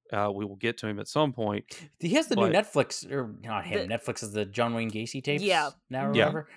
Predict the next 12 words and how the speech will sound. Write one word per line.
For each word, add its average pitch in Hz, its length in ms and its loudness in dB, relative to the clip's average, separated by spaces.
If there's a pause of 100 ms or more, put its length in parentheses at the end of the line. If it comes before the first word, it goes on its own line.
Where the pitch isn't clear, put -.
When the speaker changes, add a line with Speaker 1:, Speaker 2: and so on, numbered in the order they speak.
Speaker 2:
I 127 60 4
have 147 100 4
to 127 80 -4
watch 107 200 0
that. 87 240 -12 (920)
Speaker 1:
Um, 120 340 6
but 113 140 2
he 185 160 0
had 160 180 4
a 127 60 6
one 110 280 2
space, 104 380 -2